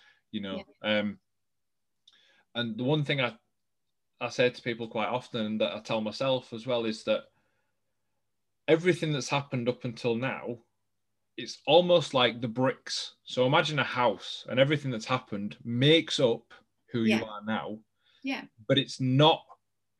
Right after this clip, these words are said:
Speaker 1: who you are now, and it doesn't determine what you do moving forward.
Speaker 2: No.
Speaker 1: So you imagine the house, so the bricks, so that's built it. It is a house, but what you do in that house, how you decorate that house, how you change that house,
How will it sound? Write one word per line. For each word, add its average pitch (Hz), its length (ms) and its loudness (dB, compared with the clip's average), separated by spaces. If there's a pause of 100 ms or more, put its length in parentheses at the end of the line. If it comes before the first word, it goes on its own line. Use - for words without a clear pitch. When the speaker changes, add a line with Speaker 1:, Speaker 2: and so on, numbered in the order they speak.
Speaker 1:
who 131 80 0
you 107 240 2
are 92 180 0
now, 90 360 -8 (140)
and 110 120 -2
it 110 80 -4
doesn't 131 260 0
determine 123 540 2
what 123 260 2
you 123 120 -6
do 120 220 0
moving 120 320 -2
forward. 135 440 4 (460)
Speaker 2:
No. 214 260 -4 (380)
Speaker 1:
So - 140 0
you 135 140 6
imagine 143 360 4
the 127 80 4
house, 135 340 4
so 117 240 2
the 113 80 2
bricks, 120 380 0
so 127 120 4
that's 165 300 2
built 139 340 4
it. 104 160 -4 (320)
It 143 120 2
is 165 140 4
a 123 60 6
house, 107 380 0
but 131 80 2
what 156 160 6
you 143 80 6
do 180 160 8
in 165 80 6
that 110 180 4
house, 98 560 -2
how 127 120 2
you 127 100 6
decorate 147 400 6
that 92 160 2
house, 95 560 -2
how 123 80 -2
you 123 120 2
change 220 340 2
that 80 160 0
house, 98 380 -4